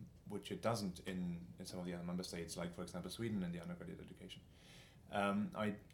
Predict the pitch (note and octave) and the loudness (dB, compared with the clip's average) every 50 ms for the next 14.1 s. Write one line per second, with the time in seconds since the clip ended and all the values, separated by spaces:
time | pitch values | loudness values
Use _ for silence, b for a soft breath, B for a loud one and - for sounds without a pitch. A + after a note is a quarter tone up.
0 | - - - G#2+ G#2 G2+ G2+ G#2+ A2+ A2+ A2 A2 G#2+ A2 - - - - B2+ A#2 | -8 -4 0 2 2 4 4 6 6 6 6 4 4 2 0 -6 -4 0 2 2
1 | A2+ G#2 A2+ A#2+ C3 C3 A#2 G#2 G#2+ G#2+ G#2 G2+ G#2 A2 B2 C3 B2+ - A#2+ - | 4 6 4 4 4 4 2 2 4 4 6 6 6 6 6 6 4 2 0 2
2 | - G#2 G2 G2 F#2 F#2+ F#2 F2+ F#2 F2+ F2+ F2+ F#2 b b b b b b - | 2 2 2 4 4 4 4 6 4 4 4 2 0 b b b b b b -4
3 | - G2 F#2 F#2 F2+ F2+ F2 F2+ F2 F2 F2 F2 F#2+ G#2+ A#2+ A#2+ G#2 F#2+ F#2 F#2 | 0 2 4 4 4 4 6 4 4 4 2 2 4 4 4 4 4 4 4 2
4 | F2+ - - - - - - - - - - - - - - - - - - - | 2 0 0 -2 -4 -6 -10 -16 -16 -16 -16 -16 -16 -16 -16 -16 -16 -14 -8 0
5 | G#2 G#2 G2+ - - - G#2 G2+ G2 G#2+ A2+ A#2+ A2+ A2 G2+ G2 F#2+ - - F#2+ | 0 2 2 2 0 2 4 4 6 6 4 4 4 4 4 4 2 2 2 2
6 | F#2 F2+ F#2 F2 - - - - F#2 F2+ F2+ F2+ F2+ F2+ F#2+ - G2 F#2 - G2 | 2 2 2 0 0 0 0 2 2 2 4 4 2 2 2 0 -2 -2 0 2
7 | F2+ F#2 F2+ F2+ G#2 A#2+ C3+ C3 B2 - G#2+ F#2+ F#2 F#2 F#2 F#2 - - - F2+ | 2 2 4 4 4 6 4 4 4 4 2 2 4 4 2 0 -2 -4 -4 -2
8 | F2+ F2+ F2 F2 F2 F2 F2 F2 - - - F2 - - F2 F2+ F#2 F2+ F#2 F#2+ | 0 0 0 0 0 -2 -2 -4 -8 -8 -10 -8 -6 -6 -4 0 0 2 2 2
9 | F#2 F#2 F#2 - - G2+ G2 F#2+ F#2+ F#2 F#2 F#2 - - - b b b b b | 2 0 -2 -4 -4 -2 0 0 2 2 0 -2 -4 -10 -16 b b b b b
10 | b b b b b - F#2+ F#2 F2+ F2+ F2+ F2 F2 F2+ F2 F2+ - - - - | b b b b b -4 -2 0 2 2 2 2 2 0 0 -2 -4 -8 -10 -6
11 | F#2+ G2 F#2 F#2 - F#2+ F#2 F#2 F#2 F2+ - - - - - - - - - F#2+ | -2 -2 -2 -2 -2 -4 -2 0 -2 -2 -2 -4 -4 -4 -4 -6 -8 -2 0 0
12 | - - - F2+ - F2+ F2+ F2+ - - F2+ F2 - - G#2 G2 - G2 F2+ F2+ | 0 0 -6 -2 0 0 0 0 -2 -6 -8 -8 -4 -2 -2 -2 0 0 -2 0
13 | F#2+ F#2+ F2+ F#2 G2 G2+ G2+ G2 - G2 F#2 F2 F2 F2 F2 F2 F2 F2 F2+ F2+ | 0 0 0 2 2 2 2 0 0 -4 -2 -2 0 0 0 -2 -4 -4 -6 -4
14 | F2 F2 | -4 -4